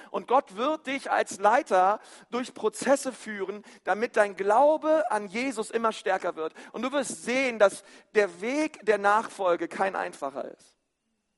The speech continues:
sondern er kann sch-, glitschig sein, du wirst fallen, es, du, stachelig sein, du kannst dich, du kannst dich sogar dabei verletzen. Aber es kann trotzdem der Wille Gottes sein.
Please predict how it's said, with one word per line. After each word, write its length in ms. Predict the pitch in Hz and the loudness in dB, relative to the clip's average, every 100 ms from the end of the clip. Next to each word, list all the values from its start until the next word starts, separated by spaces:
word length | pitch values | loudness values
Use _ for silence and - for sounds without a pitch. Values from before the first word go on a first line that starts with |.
| _ | _
sondern 140 | 156 165 | -6 -6
er 80 | 165 | -6
kann 140 | 160 | -8
sch-, 180 | - - _ _ _ _ _ | -10 -16 _ _ _ _ _
glitschig 360 | - 220 233 233 | -6 -6 -6 -4
sein, 240 | 240 240 | 0 0
du 80 | 196 | -2
wirst 260 | 170 - - | -12 -14 -16
fallen, 420 | - 208 233 294 339 _ _ _ _ _ _ _ | -2 0 0 -4 -12 _ _ _ _ _ _ _
es, 260 | - 160 - _ | -6 -6 -10 _
du, 140 | - 185 - | -20 -20 -18
stachelig 680 | 170 - - 214 247 240 240 | -16 -14 2 4 4 0 0
sein, 240 | 240 233 214 | 2 2 0
du 80 | |
kannst 280 | 180 196 202 | -4 -4 -6
dich, 140 | 185 - - | -12 -16 -18
du 140 | 160 | -8
kannst 240 | - 202 | -4 -4
dich 80 | 190 | -6
sogar 260 | 175 175 175 | -8 -2 0
dabei 220 | 170 160 | 0 -2
verletzen. 500 | 147 147 180 - - _ _ _ _ _ _ _ _ - | -2 -4 -4 -8 -20 _ _ _ _ _ _ _ _ -4
Aber 120 | 160 | -4
es 80 | - | -2
kann 160 | 156 | -6
trotzdem 440 | - 233 - 214 190 | -4 -8 -6 -6 -4
der 140 | 165 | -4
Wille 160 | 156 139 | -4 -4
Gottes 340 | 185 - - | -4 -6 -12
sein. 260 | 117 104 | -12 -12